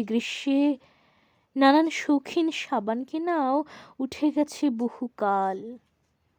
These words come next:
চিরুনির দাঁতে আর জড়িয়ে থাকে না কারো দীর্ঘ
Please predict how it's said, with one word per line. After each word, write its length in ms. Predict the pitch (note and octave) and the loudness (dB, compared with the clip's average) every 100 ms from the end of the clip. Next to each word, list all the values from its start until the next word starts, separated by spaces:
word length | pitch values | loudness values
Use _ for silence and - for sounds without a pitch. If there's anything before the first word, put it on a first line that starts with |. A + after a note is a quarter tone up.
| _ _ _ _ _ _ _ _ _ | _ _ _ _ _ _ _ _ _
চিরুনির 520 | - E4+ F#4 G4+ F#4+ | 6 8 8 4 4
দাঁতে 680 | B3+ D4 D4 F#4+ F4 C#4+ D4 D4+ _ _ _ - | 4 2 4 4 4 4 2 -2 _ _ _ 2
আর 160 | C4+ D4 C4 | 4 4 2
জড়িয়ে 380 | C4 B3+ C4 C#4+ | 2 2 2 0
থাকে 400 | - B3+ - C#4+ | -2 -6 -2 0
না 300 | C#4+ B3+ A#3 - - - | 2 2 -2 -6 -20 -2
কারো 260 | B3 A#3+ A#3+ | 2 4 4
দীর্ঘ 500 | G3+ A3 A3 - | 2 -2 -2 -2